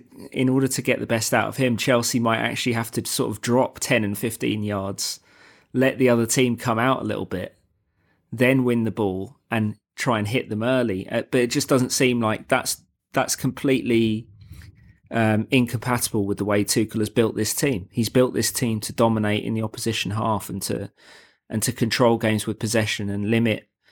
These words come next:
limit opposition chances to move up the pitch as, as much as possible. So you, you are denying, and this is not just the case with Lukaku, it's, it's also part of the reason Werner's struggled, because he hasn't had that kind of space to run into either.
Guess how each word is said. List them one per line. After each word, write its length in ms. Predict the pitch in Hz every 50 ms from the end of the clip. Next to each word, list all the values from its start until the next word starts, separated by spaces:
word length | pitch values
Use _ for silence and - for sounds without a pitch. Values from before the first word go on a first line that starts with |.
| _ _ _ _ _ _ _ _ _ _ _ -
limit 300 | - 123 123 127 120 -
opposition 480 | 123 110 - 110 117 117 - - 120
chances 500 | 107 - 127 113 113 117 - - 107 101 -
to 100 | - 110
move 240 | 107 107 104 104
up 100 | 107 -
the 80 | - -
pitch 320 | - - 117 - - -
as, 120 | 110 107 -
as 160 | - 131 117
much 260 | 113 117 120 - - -
as 80 | -
possible. 500 | - - 143 143 - - - - 92 90
So 140 | - - 120
you, 320 | 113 113 113 120 120 - - - - - - - _
you 240 | - - 131 123 127
are 140 | 127 131 123
denying, 500 | 123 135 123 123 123 127 123 120 120 127
and 200 | - 147 151 170
this 160 | 175 - 156
is 100 | 139 127
not 200 | 143 - - - _ _ _
just 180 | - 160 147 -
the 80 | -
case 180 | - 147 143 -
with 100 | - 151
Lukaku, 480 | 143 139 - 170 196 185 - - 104 147
it's, 200 | - - - -
it's 240 | 302 - 123 -
also 340 | 147 139 139 - - 135 127
part 240 | 123 - - 135 147
of 60 | -
the 60 | 131
reason 260 | 131 135 135 123 123 113
Werner's 340 | 135 147 165 170 143 113
struggled, 500 | - - 123 104 95 - 101 104 - - _ _ -
because 240 | 131 - 131 113 127
he 80 | 143
hasn't 260 | 151 151 143 127 110
had 160 | 110 110 107 -
that 200 | 113 107 - -
kind 160 | - 107 104
of 60 | 101
space 300 | - - 123 110 107 -
to 100 | - 120
run 180 | 117 113 110 113
into 340 | 113 113 - - 123 117 120
either. 380 | 131 147 151 117 104 - -